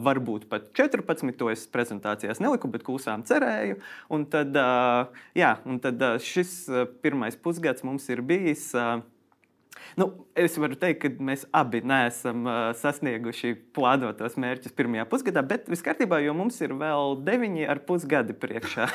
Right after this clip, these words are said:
<laughs> Tā kā es domāju, ka mēs to noteikti izdarīsim. Bet, ā, tātad sezonu es sāku ar, ā, Baltijas, ā,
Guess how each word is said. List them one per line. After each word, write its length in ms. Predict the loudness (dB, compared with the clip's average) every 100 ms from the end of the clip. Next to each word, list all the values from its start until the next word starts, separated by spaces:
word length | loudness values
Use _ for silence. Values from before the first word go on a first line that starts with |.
| -4 -2
<laughs> 280 | -2 -4 -4
Tā 80 | -2
kā 220 | -2 -4 -6 -6
es 140 | -2 4
domāju, 340 | 4 4 2
ka 80 | 0
mēs 160 | -2 -2
to 80 |
noteikti 460 | -2 2 0 0 -2
izdarīsim. 420 | -4 -8 -8 -6
Bet, 240 | 0 -2 -2 -18 -14
ā, 200 | 2 2
tātad 400 | 4 2 2 -2
sezonu 480 | 0 2 4 2 -2 -2
es 200 | -6 -4
sāku 540 | 0 0 0 0 -2
ar, 380 | 2 2 2 0
ā, 500 | -2 -18 -6 2 2
Baltijas, 840 | 4 4 4 2 -2 -2 -2 -4 -8
ā, 220 | -2 0